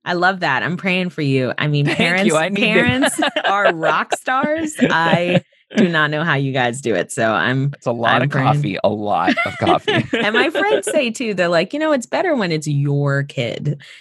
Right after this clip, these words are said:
Speaker 2: Oh,
Speaker 1: My
Speaker 2: yeah,
Speaker 1: friends
Speaker 2: it is. That's
Speaker 1: always say,
Speaker 2: true.
Speaker 1: they're
Speaker 2: That's
Speaker 1: like,
Speaker 2: true.
Speaker 1: "Honestly, it makes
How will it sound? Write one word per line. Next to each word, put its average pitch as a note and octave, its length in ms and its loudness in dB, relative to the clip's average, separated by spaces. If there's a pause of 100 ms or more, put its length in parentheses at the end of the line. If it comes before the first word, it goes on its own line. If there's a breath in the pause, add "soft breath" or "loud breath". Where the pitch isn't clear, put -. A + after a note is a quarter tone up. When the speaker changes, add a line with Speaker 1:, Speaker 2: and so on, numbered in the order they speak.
(100)
Speaker 2:
Oh, F#3+ 100 2
Speaker 1:
My E3+ 60 2
Speaker 2:
yeah, E3+ 120 2
Speaker 1:
friends D3+ 180 -2
Speaker 2:
it C3 40 0
is. - 20 2
That's D3+ 100 2
Speaker 1:
always D3+ 300 2
say, - 100 -2
Speaker 2:
true. D#3+ 80 2
Speaker 1:
they're B2+ 160 0
Speaker 2:
That's B2 120 2
Speaker 1:
like, B2 100 0
Speaker 2:
true. - 120 -2
Speaker 1:
"Honestly, F#4+ 460 2 (100)
it G3 160 -2
makes G3 400 -4